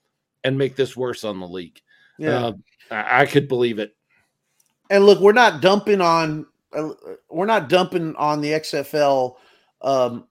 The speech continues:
Speaker 2: for the venue. They, they, they're, they took what they could, <laughs> right? They're doing the best they can. There was really no other option for them there locally.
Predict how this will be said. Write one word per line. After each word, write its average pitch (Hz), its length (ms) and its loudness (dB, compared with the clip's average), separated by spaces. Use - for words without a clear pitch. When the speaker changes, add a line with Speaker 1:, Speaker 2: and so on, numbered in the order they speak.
Speaker 2:
for 139 640 -2
the 135 220 -4
venue. 139 540 0
They, 139 160 -6
they, 170 180 -2
they're, 151 520 -2
they 175 240 0
took 254 300 -2
what 220 180 2
they 151 120 0
could, 127 400 0
<laughs> - 180 -20
right? 165 320 4
They're 165 120 2
doing 240 280 0
the 202 80 2
best 196 300 0
they 170 100 -2
can. 170 460 -2
There 165 120 0
was 160 200 0
really 214 280 0
no 170 300 6
other 175 240 2
option 160 400 -2
for 160 260 -6
them 156 220 -4
there 143 220 0
locally. 160 640 -4